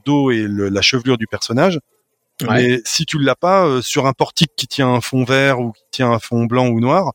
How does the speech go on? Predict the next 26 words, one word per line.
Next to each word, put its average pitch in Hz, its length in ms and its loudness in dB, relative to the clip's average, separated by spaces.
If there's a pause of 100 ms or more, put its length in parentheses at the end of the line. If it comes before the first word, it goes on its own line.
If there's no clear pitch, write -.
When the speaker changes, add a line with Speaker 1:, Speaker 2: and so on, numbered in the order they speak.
(320)
Speaker 1:
tu - 100 -8
peux 147 140 0
Speaker 2:
Ouais. 120 60 4
Speaker 1:
accrocher 135 320 0
ce - 100 -8
qu'on 131 120 2
appelle 120 260 0
un 113 100 2
bras 110 200 0
magique 127 360 -2
articulé 135 580 -2 (300)
et 117 80 0
mettre 131 220 2
ton 117 80 -2
Speaker 2:
Oui. 117 80 2
Speaker 1:
spot - 320 0
là-dessus 185 560 0
et 123 200 0
le 123 120 0
diriger 113 360 -2
vers 131 160 0
ton 131 120 -2
crâne. 110 260 -2 (1000)
Speaker 2:
Ah, 311 120 -2
ok. - 180 -4 (720)
Speaker 1:
Voilà. 117 220 0